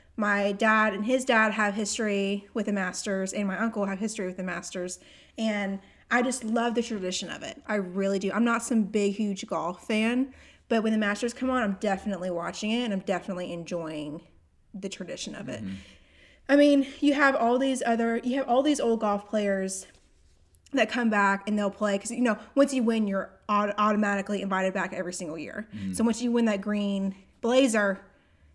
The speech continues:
Speaker 1: you're always invited back, no matter how old you are. So it's just really cool to see all those past players, and they have all these really cool documentaries on 'em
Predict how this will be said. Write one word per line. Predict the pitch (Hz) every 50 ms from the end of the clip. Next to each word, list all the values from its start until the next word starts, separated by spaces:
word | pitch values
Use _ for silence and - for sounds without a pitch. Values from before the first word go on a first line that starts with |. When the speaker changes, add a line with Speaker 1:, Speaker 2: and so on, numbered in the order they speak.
| _ _
Speaker 1:
you're | - 220 208 202
always | 214 214 196 190
invited | 185 190 175 175 185 180
back, | - 175 160 185 185 208
no | 190
matter | 175 170 180
how | 175 185 -
old | 190 190 185 -
you | 190 175
are. | 165 165 202 202 - - - - - _ - - _ _ _
So | - - 262 240 226 226 220 220 220 214 220 220 - - -
it's | - 262 -
just | 294 247
really | 226 269 311 349 359
cool | 349 311 320
to | 294 269
see | - - 262 247
all | 240 196 208 220 233
those | 240 240 233
past | - - 220 214 202 202 - -
players, | 233 233 226 220 214 214 214 202 208
and | 214
they | 214
have | 208 214 214
all | 226 226 247
these | 269 254 262
really | 254 247 240
cool | 240 - 240
documentaries | 220 220 208 202 220 214 214 214 214 208 196 208 208
on | 202 208 208
'em | 208 202 202 202 202 202 202 196